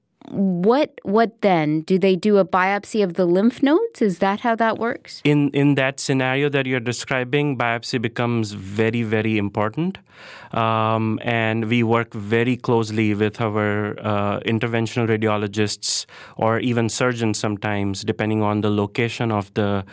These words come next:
Speaker 2: of the swollen lymph node. Uh, so either surgeons or interventional radiologists would biopsy the specimen, and then that specimen would go to the pathologist who would,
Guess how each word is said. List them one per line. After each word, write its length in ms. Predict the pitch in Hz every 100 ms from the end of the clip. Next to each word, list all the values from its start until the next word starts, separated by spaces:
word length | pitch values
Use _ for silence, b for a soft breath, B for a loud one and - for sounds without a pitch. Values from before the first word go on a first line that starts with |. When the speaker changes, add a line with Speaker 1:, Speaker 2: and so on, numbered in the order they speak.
| B B B
Speaker 2:
of 220 | 107 101
the 80 | -
swollen 440 | 104 117 110 104 104
lymph 260 | 143 147
node. 340 | 123 101 98 101 B B B
Uh, 400 | 104 104 104 104 101 - -
so 160 | 113 123
either 260 | 117 117
surgeons 480 | 113 127 117 117 117
or 120 | 117
interventional 600 | 92 107 113 110 113 113
radiologists 460 | 107 107 107 110 -
would 140 | 110
biopsy 440 | 104 127 156 - 113
the 100 | 104
specimen, 640 | - 104 - 101 98 98 B B B B
and 200 | 113 113
then 160 | 120 117
that 180 | 113
specimen 500 | - 120 110 127 120 113
would 140 | 107
go 140 | 113
to 360 | 110 117 110 110
the 120 | 107
pathologist 920 | - 104 123 131 127 104 104 - -
who 240 | - 120 113
would, 320 | 110 107 107